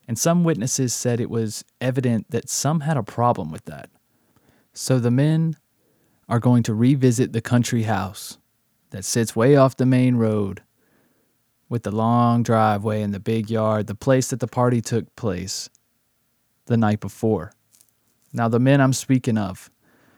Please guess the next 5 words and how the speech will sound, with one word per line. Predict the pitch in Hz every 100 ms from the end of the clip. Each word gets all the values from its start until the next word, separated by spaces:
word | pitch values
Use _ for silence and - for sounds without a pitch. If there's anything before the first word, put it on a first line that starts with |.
| _ _
are | 117 113
three | - 120 151 175 185 - _
of | 123 123 120 110 107 _ _ -
Alonzo's | 120 120 131 131 127 120
friends | - - 120 117 98 92 -